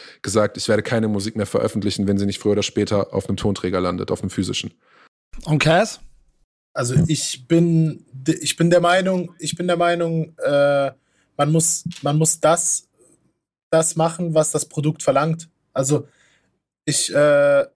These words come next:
Speaker 3: ich glaube, ich zum Beispiel, ich g-, geh auch Platten kaufen. Ich habe jetzt zum Beispiel letztens gegenüber vom Red Bull Studio in Berlin ist ja dieser kleine Plattenladen.
Speaker 1: Ja.
Speaker 3: Da, da hab ich mir, da hab ich mir,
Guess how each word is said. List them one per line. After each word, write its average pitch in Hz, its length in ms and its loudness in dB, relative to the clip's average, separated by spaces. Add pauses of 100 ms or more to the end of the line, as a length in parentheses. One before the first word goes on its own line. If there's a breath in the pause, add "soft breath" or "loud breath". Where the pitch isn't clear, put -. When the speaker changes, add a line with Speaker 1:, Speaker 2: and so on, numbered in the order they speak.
(760)
Speaker 3:
ich - 160 -8
glaube, 196 580 2 (720)
ich 170 140 -2
zum 208 120 0
Beispiel, 190 320 2
ich - 200 -4
g-, 156 200 -2 (140)
geh 180 180 2
auch 170 220 2
Platten 139 260 -2
kaufen. 127 460 -2 (380)
Ich 127 120 -4
habe 165 120 4
jetzt 160 160 0
zum 165 100 -2
Beispiel 160 540 0
letztens 175 600 0 (120)
gegenüber 151 440 0
vom 160 160 -2
Red 139 180 -2
Bull 165 180 4
Studio 160 300 2
in 143 40 -2
Berlin 151 240 4
ist 165 120 0
ja 151 60 2
dieser 143 180 0
kleine 147 240 0
Plattenladen. 165 720 0 (600 loud breath)
Speaker 1:
Ja. 139 300 4
Speaker 3:
Da, - 80 -10 (140)
da 147 120 4
hab 160 140 2
ich 160 140 -4
mir, 160 220 2
da 151 140 2
hab 151 100 0
ich - 120 -6
mir, 156 360 0